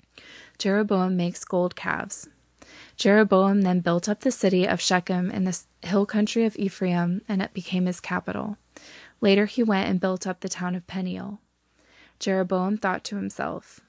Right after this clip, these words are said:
"Unless I am careful, the kingdom will return to the dynasty of David.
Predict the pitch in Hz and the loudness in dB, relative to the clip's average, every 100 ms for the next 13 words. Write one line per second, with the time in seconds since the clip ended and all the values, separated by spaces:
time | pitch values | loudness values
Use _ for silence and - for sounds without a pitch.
0 | - 214 202 214 269 294 285 208 180 185 | -8 -2 -2 -2 -2 -4 -2 -4 -2 -2
1 | 185 190 - 202 208 233 240 208 190 202 | -2 -4 -6 -4 -2 -2 -4 -2 -2 0
2 | 240 240 - 262 196 175 185 175 175 175 | -2 -6 -4 -4 -2 -6 -8 -6 -4 -2
3 | 170 - 185 175 180 175 175 190 | -4 -4 -6 -4 -4 -4 -8 -12